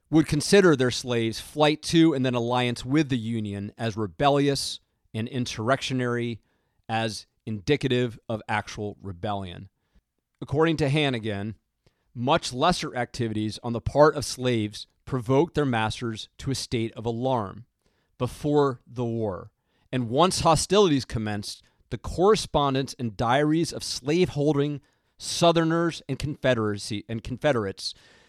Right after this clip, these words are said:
described the doings of slaves crackled with language of rebellion and revolt. They spoke of disturbances, contagions, symptoms of revolt, terrible stirs, stampedes, mutinies,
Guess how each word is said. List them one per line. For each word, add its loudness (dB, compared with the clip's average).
described 2
the -4
doings 4
of -10
slaves -2
crackled 4
with -2
language 0
of -10
rebellion -2
and -6
revolt. -6
They -4
spoke -2
of -2
disturbances, -2
contagions, -2
symptoms 4
of 2
revolt, -2
terrible 12
stirs, 2
stampedes, 2
mutinies, 0